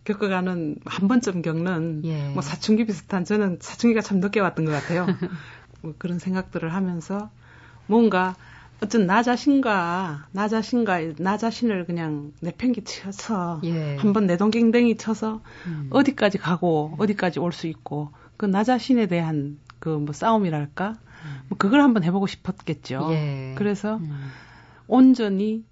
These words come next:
Speaker 1: 온전한 나를 건지고 싶지 않았을까.
Speaker 2: 음.
Speaker 1: 어.
Speaker 2: 음.
Speaker 1: 그래서 제가 사람들에게 백두대간을 권하는 건 꼭 우리의 산 백두대간이 아니고
Speaker 2: 음.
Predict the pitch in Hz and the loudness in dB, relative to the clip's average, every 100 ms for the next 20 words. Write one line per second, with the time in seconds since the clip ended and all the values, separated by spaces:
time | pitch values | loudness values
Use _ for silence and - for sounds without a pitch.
0 | - 254 262 247 208 185 170 175 156 196 | -2 4 6 4 0 -2 -4 -6 -4 -2
1 | 180 165 - - 175 175 - 165 - 139 | -2 -4 -8 -6 -4 -4 -8 -14 -10 -8
2 | 147 143 170 147 143 156 151 - 160 214 | -10 -12 -14 -12 -8 -8 -10 -12 -4 0
3 | 220 208 190 185 - 196 185 180 - - | 0 2 -2 -4 -6 -2 -2 -4 -10 -4
4 | 214 202 180 160 143 - 170 170 - 202 | 0 2 0 -2 -6 -4 -6 -6 -4 0
5 | 190 175 160 175 165 151 156 175 - - | 0 -2 0 0 0 0 -2 -6 -6 -2
6 | 294 - _ - _ 220 233 233 202 170 | -2 -4 _ -20 _ 2 4 4 2 -2
7 | - 247 214 175 175 190 185 160 156 - | -4 -2 0 -2 -8 -4 -4 -4 -10 -16
8 | - 202 170 156 202 156 151 147 | -6 2 2 2 2 0 0 -4